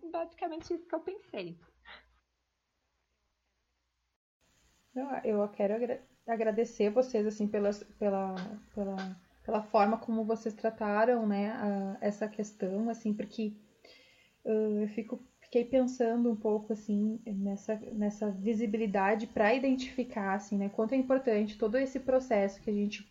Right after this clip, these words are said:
Speaker 2: possa fazer pela população, tanto de capacitar profissionais, como capacitar a própria população mesmo, pra identificar dentro do próprio relacionamento tais situações, né? Pra que haja essa, essa construção,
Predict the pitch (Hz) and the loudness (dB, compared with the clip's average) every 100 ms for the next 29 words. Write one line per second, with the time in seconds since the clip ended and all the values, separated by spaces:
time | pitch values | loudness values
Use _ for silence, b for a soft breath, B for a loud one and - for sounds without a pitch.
0 | b b b _ 220 214 - 254 254 233 | b b b _ 4 4 2 2 2 4
1 | 214 202 196 - 214 226 247 240 233 - | 4 2 0 2 4 4 2 2 0 0
2 | 208 196 196 202 214 247 - 240 240 233 | 0 2 0 -2 -2 -4 -4 -4 -2 -2
3 | 240 220 226 233 254 247 240 208 208 214 | -2 0 -2 0 0 0 0 -2 -2 -4
4 | 214 226 226 - 208 220 214 220 208 262 | -2 0 -2 -2 -4 -2 0 0 0 -4
5 | - - - 254 240 240 220 240 220 226 | -4 -10 -6 -2 0 0 0 2 0 0
6 | 226 B B B 226 226 220 262 269 - | -2 B B B 6 6 4 4 4 2
7 | 254 247 220 220 226 233 220 233 220 240 | -4 0 2 2 0 0 0 2 2 4
8 | 233 233 233 247 240 226 226 240 247 214 | 2 0 0 0 2 2 0 -2 -2 -2
9 | 214 208 240 240 - 226 202 208 208 196 | -2 0 2 2 2 2 2 2 0 -2
10 | 190 b b b 220 208 226 202 220 240 | -4 b b b -2 2 4 6 6 6
11 | 220 214 220 240 220 214 208 208 226 226 | 8 8 4 4 4 4 2 2 0 2
12 | 233 233 247 240 247 214 208 214 | 2 2 -4 0 2 4 2 0